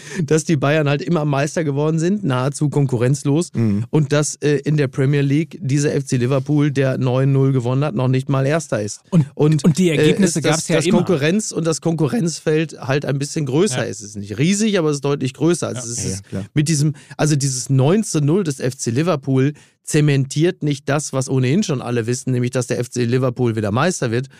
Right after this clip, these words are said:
Speaker 1: sondern es ist ein Ausrufezeichen inmitten eines, ich sag jetzt mal vorsichtig, gesunden, Klammer auf, wenn auch durch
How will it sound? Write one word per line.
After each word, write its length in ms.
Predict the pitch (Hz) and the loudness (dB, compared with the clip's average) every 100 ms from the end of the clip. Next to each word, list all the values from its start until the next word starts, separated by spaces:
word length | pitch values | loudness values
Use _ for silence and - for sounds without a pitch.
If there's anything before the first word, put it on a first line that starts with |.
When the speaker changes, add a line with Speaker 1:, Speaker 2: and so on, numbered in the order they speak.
| - _ | -20 _
Speaker 1:
sondern 200 | 139 139 | 0 2
es 120 | 123 | 0
ist 120 | 139 | -4
ein 200 | 135 123 - | -4 -6 -2
Ausrufezeichen 1080 | 131 160 - 156 160 156 - 139 156 170 185 - _ - | 0 0 0 -2 -2 -4 -2 0 0 -2 -4 -6 _ -4
inmitten 540 | - 160 160 185 208 196 | 2 4 4 2 0 0
eines, 640 | 127 143 165 160 - - _ _ _ | 0 0 2 0 -2 -8 _ _ _
ich 160 | 131 123 | -6 0
sag 200 | 127 151 | 0 0
jetzt 120 | 160 | 0
mal 120 | 147 | 0
vorsichtig, 580 | 135 143 160 147 156 - _ _ - | 0 -2 -2 -4 -6 -6 _ _ -2
gesunden, 760 | 135 139 117 147 202 214 180 | 2 2 2 2 2 -2 -6
Klammer 320 | 160 156 151 113 | -2 0 0 0
auf, 380 | 131 170 - _ _ _ - | 0 -2 -4 _ _ _ -6
wenn 300 | 107 160 190 | 0 2 0
auch 280 | 131 170 151 | -2 -2 -2
durch 380 | - 147 147 | -2 -2 -2